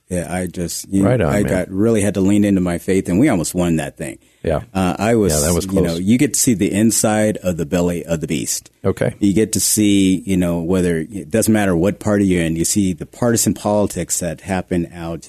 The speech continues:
Speaker 1: in, uh, in D C. And I refuse to kiss the ring. Uh, if you go back and you look at the race, uh, Mitch McConnell decided to spend zero dollars, uh, in Colorado, and we
Speaker 2: Mm-hmm.
Speaker 1: still got within about five points to, of winning that
Speaker 2: Yeah, it was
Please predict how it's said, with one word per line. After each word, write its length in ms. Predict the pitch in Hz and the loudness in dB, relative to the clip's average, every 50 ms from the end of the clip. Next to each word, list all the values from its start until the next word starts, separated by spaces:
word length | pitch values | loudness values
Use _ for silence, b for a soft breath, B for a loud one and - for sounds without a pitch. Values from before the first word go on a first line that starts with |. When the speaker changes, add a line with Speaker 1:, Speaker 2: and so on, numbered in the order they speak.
| - _ | -12 _
Speaker 1:
in, 320 | 90 85 85 82 80 80 78 | -4 -4 -2 -2 -4 -4 -6
uh, 200 | 76 76 76 76 b b b b b b | -8 -10 -12 -16 b b b b b b
in 180 | 95 92 85 | 0 0 2
D 200 | 76 101 98 90 | 2 2 2 2
C. 460 | - - - 123 131 90 67 65 - B B B B B B B B B B | 2 2 4 4 4 2 0 -2 -6 B B B B B B B B B B
And 240 | 110 107 104 92 87 | -2 0 2 2 2
I 120 | 90 101 120 | 2 2 2
refuse 800 | 123 117 104 92 - - - 107 107 101 101 95 92 90 - - | 2 2 2 0 -2 0 0 2 4 4 4 4 2 0 -2 -6
to 100 | - 87 | -8 -8
kiss 300 | - - 110 92 - - | -4 -2 -2 0 -2 -2
the 100 | 85 78 | -4 -4
ring. 280 | 85 85 - - - _ _ _ _ _ 90 | -4 -4 -6 -8 -14 _ _ _ _ _ -8
Uh, 200 | 87 82 82 80 | -8 -8 -8 -10
if 160 | 80 - - | -10 -2 -2
you 80 | 117 107 | 0 2
go 120 | 110 107 | 2 0
back 340 | 90 104 98 95 92 90 - | 0 0 0 0 -2 -2 0
and 140 | 95 82 85 | 0 0 0
you 100 | 87 85 | 0 -2
look 200 | 87 92 90 - | -2 -2 -4 -4
at 60 | - | -8
the 80 | - 80 | -8 -4
race, 560 | 85 95 98 92 76 76 151 - - - - - _ _ _ _ _ _ _ - | 0 0 0 0 0 -2 -4 -4 -6 -8 -10 -12 _ _ _ _ _ _ _ -4
uh, 260 | 85 85 82 80 80 | -2 -2 0 0 0
Mitch 260 | 85 98 101 - - | 0 0 0 0 -4
McConnell 420 | 92 85 - 104 98 95 90 85 | -6 -4 -2 -2 0 0 0 -2
decided 440 | 80 80 - - 92 87 78 - _ | -4 -4 -4 -2 -2 -2 -4 -8 _
to 60 | - | -14
spend 300 | - - - - 87 85 | -10 -4 -2 0 0 0
zero 340 | 78 82 92 110 110 107 98 | 0 0 2 2 2 2 2
dollars, 680 | 90 87 82 87 92 92 90 85 80 78 - - - - - _ - | 0 0 0 0 0 0 0 -2 -4 -4 -6 -8 -8 -10 -12 _ -12
uh, 160 | - 82 78 71 | -10 -10 -10 -6
in 140 | 80 82 80 | -6 -6 -6
Colorado, 460 | - - 85 80 82 82 80 80 80 | -6 -6 -6 -6 -4 -4 -6 -6 -4
and 80 | 80 80 | -2 0
we 60 | - | 0
Speaker 2:
Mm-hmm. 60 | 85 82 | 2 2
Speaker 1:
still 220 | 82 92 85 80 78 | 2 0 0 -2 -2
got 220 | 80 78 73 - | -6 -8 -8 -10
within 240 | 82 78 76 82 80 | -12 -12 -10 -10 -10
about 240 | 73 - 73 76 - | -8 -8 -8 -8 -6
five 320 | - - - 156 147 - - | -4 -4 -4 -6 -8 -8 -6
points 360 | - 80 - - - - - | -6 -6 -6 -6 -8 -12 -12
to, 180 | - - - - | -12 -12 -12 -10
of 160 | - 73 71 | -12 -10 -6
winning 320 | 85 87 85 82 80 73 71 | -2 -2 0 0 -2 -4 -4
that 140 | 69 - | -4 -2
Speaker 2:
Yeah, 100 | 85 90 | 0 2
it 40 | |
was 20 | 98 | 2